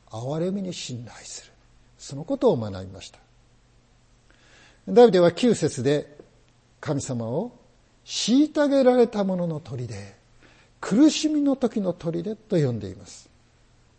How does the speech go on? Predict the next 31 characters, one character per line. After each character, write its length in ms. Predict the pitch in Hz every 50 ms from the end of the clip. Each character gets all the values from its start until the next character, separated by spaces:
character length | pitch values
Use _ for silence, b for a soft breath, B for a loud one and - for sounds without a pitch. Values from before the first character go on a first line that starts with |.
| - 156 -
神 180 | 220 226 214
様 400 | - 196 175 165 156 151 151 - - - _ _ 160
が 280 | 160 170 190 190 - - - - b b b b b b b -
砦 400 | - 170 170 202 208 202 202 185
で 200 | 190 196 196 -
あ 100 | - 160
る 80 | 151 127
と 180 | - - - 123
い 60 | 110
う 60 | 101
の 80 | 107 95
は 100 | 92 -
詩 220 | - - 240 220
編 160 | 190 131 107
だ 120 | 104 95 87
け 120 | - 113
で 100 | 98 101
も 140 | 107 101 95
ね、 200 | 92 - - _ _ _ b b b b b b 107
十 340 | - - 180 233 254 254
八 340 | 240 - - 175 170 - -
箇 140 | - - 202
所 140 | - - 131
で 120 | 101 113
出 120 | - - 104
て 100 | - 98
く 140 | - -
る 60 | 92 90
ん 100 | 92 104
で 100 | 104 -
す。 220 | - - - _